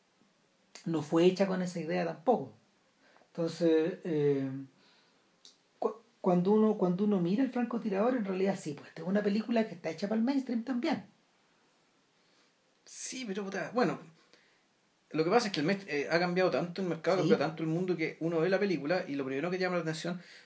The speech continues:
Speaker 2: nosotros, a ver, nosotros, yo la vi por primera vez en, a principios
Speaker 1: Sí,
Speaker 2: de los
Speaker 1: pues.
Speaker 2: noventa.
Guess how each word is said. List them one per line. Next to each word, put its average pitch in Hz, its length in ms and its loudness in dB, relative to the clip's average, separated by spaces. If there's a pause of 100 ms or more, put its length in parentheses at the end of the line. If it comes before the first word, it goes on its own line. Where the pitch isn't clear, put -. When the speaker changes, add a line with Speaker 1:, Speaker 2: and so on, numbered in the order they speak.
(120)
Speaker 2:
nosotros, 233 240 8
a - 40 10
ver, - 80 8
nosotros, 220 300 0
yo 196 120 6
la 226 80 8
vi 240 80 6
por 226 120 -2
primera 180 240 4
vez 208 260 2
en, 156 140 -4
a 135 80 0
principios 160 260 2
Speaker 1:
Sí, 160 60 6
Speaker 2:
de 139 40 2
los - 0 -
Speaker 1:
pues. 175 140 6 (100)
Speaker 2:
noventa. - 200 -2